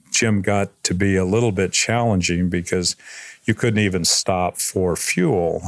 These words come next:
And even when you tell them, "No, no, no, I'm not with the race,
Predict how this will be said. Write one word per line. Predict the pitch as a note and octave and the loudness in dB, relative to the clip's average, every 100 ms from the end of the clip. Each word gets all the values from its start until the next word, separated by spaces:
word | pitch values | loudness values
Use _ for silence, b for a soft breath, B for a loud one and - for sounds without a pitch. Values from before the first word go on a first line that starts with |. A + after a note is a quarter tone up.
| - | -4
And | A2 G#2+ | 0 2
even | A#2 G#2 | 2 0
when | A2+ G#2 | 2 2
you | F#2 | 0
tell | - A#2+ G#2+ | 0 0 0
them, | F#2 | 0
"No, | G2 G#2+ | 2 2
no, | G2+ G2+ | 2 2
no, | G2 G2 F2+ | 2 2 2
I'm | F#2+ G2 | 2 2
not | F#2+ - | 0 -2
with | F2+ | -2
the | - | 0
race, | F2 F#2+ F#2 D#2+ - | 0 2 2 0 -2